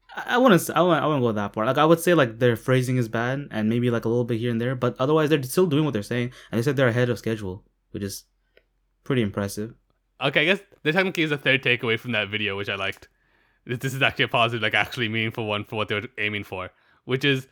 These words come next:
Speaker 2: one of the points they bring up is a really good point, where mother, where, you know, they say, "Oh, we're gonna be done, we're going to be carbon neutral by so and so," and before she, uh, they can even get the date out,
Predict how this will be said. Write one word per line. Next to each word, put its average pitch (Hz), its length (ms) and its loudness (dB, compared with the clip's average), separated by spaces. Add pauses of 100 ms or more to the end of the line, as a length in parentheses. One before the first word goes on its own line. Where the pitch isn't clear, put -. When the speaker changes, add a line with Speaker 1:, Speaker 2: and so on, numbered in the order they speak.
(120)
Speaker 2:
one 151 140 2
of 180 60 2
the 170 80 0
points 160 220 -2
they 147 80 -2
bring 131 160 -2
up 127 100 0
is 123 80 -8
a 117 60 -4
really 120 140 0
good 110 160 -6
point, 107 240 -6 (480)
where 120 180 0
mother, 131 220 0 (120)
where, 131 240 0
you 135 60 0
know, 113 140 -2 (440)
they 143 140 2
say, 156 200 4
"Oh, 143 180 2
we're 131 100 2
gonna 139 200 0
be 135 200 2
done, 123 640 -2
we're 127 140 -4
going 143 180 0
to 147 100 -6
be 120 240 -6
carbon 135 280 0
neutral 123 280 -2
by 107 220 -2
so 107 240 -6
and 90 100 -14
so," 87 220 -12 (640)
and 131 240 2
before 170 300 2
she, 170 200 -8 (100)
uh, 120 380 2 (240)
they 135 100 2
can 139 120 0
even 139 160 2
get 123 160 -2
the 120 80 -6
date 113 180 2
out, 98 160 0